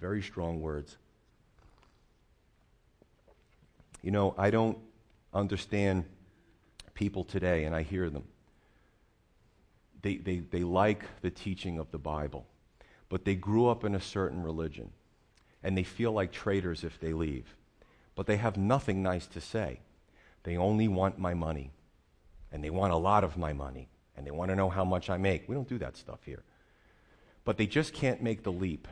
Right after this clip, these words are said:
because they feel this strange loyalty. You know, I think some people, they get abused so long. It's like an abusive relationship with a religion. And this is what these people were doing, and Jesus had enough of it. They were abusing the people.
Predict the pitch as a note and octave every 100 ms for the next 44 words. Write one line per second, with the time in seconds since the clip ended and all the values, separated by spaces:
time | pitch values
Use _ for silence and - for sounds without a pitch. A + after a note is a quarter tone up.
0 | - - G2 F#2+ F2+ - A2+ G#2 F2 -
1 | - - - G#2 G2 G#2+ F2+ E2 E2 E2+
2 | E2 D#2+ D#2 G#2 G2 A2+ C#3 - A2+ -
3 | G#2+ G2+ F#2+ D2+ - - - - _ _
4 | _ - G2+ A2+ G#2+ E2+ F#2 G2+ F#2 -
5 | - E2+ F2+ D#2+ E2 G#2 G2+ - _ _
6 | _ _ _ - F#2+ A2+ G#2+ F#2+ F#2 G2
7 | G2 F2+ F2 G2 - D#2+ - D#2+ F2 D#2+
8 | D#2 E2 F#2+ F2+ - - _ _ _ _
9 | - G#2 A2 C3+ B2+ A2+ G2 G2+ - A2
10 | G2 F#2+ F2 F#2 A2 F#2+ E2+ F2 G2 F#2+
11 | E2+ F2+ E2 E2+ F#2 G2 D2+ C#2+ - -
12 | _ _ _ _ _ _ _ F#2+ G2 F#2
13 | F2+ F2+ G2+ F#2 F#2+ F2 F#2+ F#2 - C2